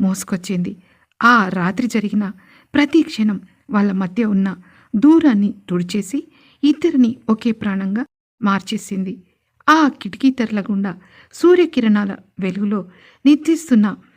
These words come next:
స్వప్నిక ముఖంలో నిన్నటి అలసట, ఆ రాత్రి ఇచ్చిన మధురమైన అనుభూతి కలిసి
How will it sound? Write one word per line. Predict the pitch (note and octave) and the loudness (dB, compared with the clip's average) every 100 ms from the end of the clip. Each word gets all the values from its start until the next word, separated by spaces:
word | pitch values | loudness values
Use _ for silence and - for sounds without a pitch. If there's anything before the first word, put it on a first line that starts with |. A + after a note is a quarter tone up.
| _ | _
స్వప్నిక | - - - C4 B3 | -16 -12 2 2 2
ముఖంలో | G3+ - G3+ G#3 - G3+ G3+ - _ _ - | -4 -4 -2 -2 -2 -6 -6 -10 _ _ 2
నిన్నటి | C#4+ D#4+ C#4+ - - - | 6 6 4 0 -10 -8
అలసట, | F3+ G3 G3+ - E3 _ _ _ - | -6 -6 -10 -12 -16 _ _ _ -4
ఆ | G3+ G3 | -4 -4
రాత్రి | F#3 F3+ F3+ - | -4 -6 -6 -6
ఇచ్చిన | G3+ - G#3 F#3+ - _ _ - | -8 -6 -6 -6 -12 _ _ 2
మధురమైన | B3+ D4+ D4+ C4 G#3 G3 - _ _ G3+ | 4 6 6 6 4 -2 -10 _ _ 2
అనుభూతి | A#3 B3 A#3+ A#3+ | 4 6 2 -2
కలిసి | - F3+ F3+ - F#3+ | -6 -6 -6 -10 -10